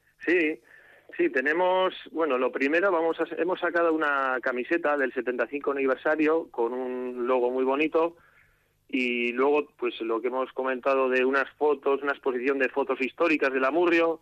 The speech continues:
También se organizó en, en octubre un partido de veteranos contra, veteranos del Amurrio Club contra veteranos del Athletic y hubo muy buen ambiente.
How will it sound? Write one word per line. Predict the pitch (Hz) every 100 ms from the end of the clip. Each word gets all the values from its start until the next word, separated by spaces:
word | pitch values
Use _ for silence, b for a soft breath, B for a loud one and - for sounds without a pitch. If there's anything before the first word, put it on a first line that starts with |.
| B B B B B _ _ -
También | 120 139 151 147
se | 151
organizó | 135 131 131 - 165 165 160 156
en, | 147 139 139 143
en | 143
octubre | 139 165 165 151 160 -
un | 143
partido | 139 143 - 147
de | 143
veteranos | 139 131 143 156 147 -
contra, | 135 131 131 131 123 123 120 117 117 -
veteranos | 127 120 127 147 147
del | 143
Amurrio | 143 156 151
Club | 143 165 165 -
contra | 123 113 123 117
veteranos | 113 113 135 143 127
del | 117
Athletic | 110 143 139 107 - _ b b b b b b
y | - 113 110
hubo | 123 127
muy | 127
buen | 117 113
ambiente. | 110 135 127 104 95